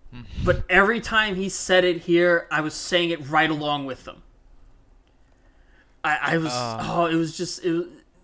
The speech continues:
Speaker 2: everything here was just music to my ears, though. "One more thing, Jackie!"
Speaker 1: "One more thing. Do not talk back to Uncle."
Speaker 2: "Jackie!"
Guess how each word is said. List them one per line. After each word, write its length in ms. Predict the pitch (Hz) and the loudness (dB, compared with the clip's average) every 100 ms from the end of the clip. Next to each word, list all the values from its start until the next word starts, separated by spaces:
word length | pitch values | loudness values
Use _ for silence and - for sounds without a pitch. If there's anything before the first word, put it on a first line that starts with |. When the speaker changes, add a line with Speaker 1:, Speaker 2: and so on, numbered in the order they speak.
| _ | _
Speaker 2:
everything 480 | 226 254 262 - 226 | 4 6 4 -2 -6
here 220 | 190 190 | -2 0
was 180 | 175 147 | 0 -2
just 180 | 143 - | -10 -10
music 420 | 160 175 190 185 180 | -6 -4 -2 -2 -2
to 120 | 165 | -6
my 160 | 151 | -6
ears, 300 | 147 143 131 | -6 -8 -8
though. 160 | 127 262 | -8 -8
"One 840 | 156 226 226 233 254 254 254 247 247 | -6 -6 -4 -2 0 2 2 0 -4
more 340 | 233 269 285 | -4 0 0
thing, 500 | 277 - 247 262 240 | -2 -8 -8 -8 -10
Jackie!" 1120 | 220 254 294 320 415 403 403 392 381 349 240 - _ _ _ - 151 | -2 -2 0 -4 -4 -4 -6 -6 -4 -6 -8 -14 _ _ _ -20 -20
Speaker 1:
"One 380 | 117 113 156 185 | -12 -8 -8 -8
more 440 | 214 240 269 285 | -10 -8 -6 -8
thing. 440 | 285 - 127 107 98 - _ _ _ _ _ _ | -10 -14 -14 -14 -18 -20 _ _ _ _ _ _
Do 100 | 135 | -18
not 400 | 143 165 214 - | -8 -8 -8 -18
talk 400 | - - 196 - - | -12 -10 -10 -12 -10
back 300 | 170 - - | -10 -10 -20
to 140 | - - | -20 -20
Uncle." 600 | 156 202 - 196 226 226 247 _ _ - _ _ _ _ _ _ | -20 -18 -16 -16 -18 -20 -20 _ _ -20 _ _ _ _ _ _
Speaker 2:
"Jackie!" 1300 | - - 262 294 320 349 359 359 359 359 311 180 | -10 -8 -10 -8 -6 -4 -4 -4 -4 -4 -6 -10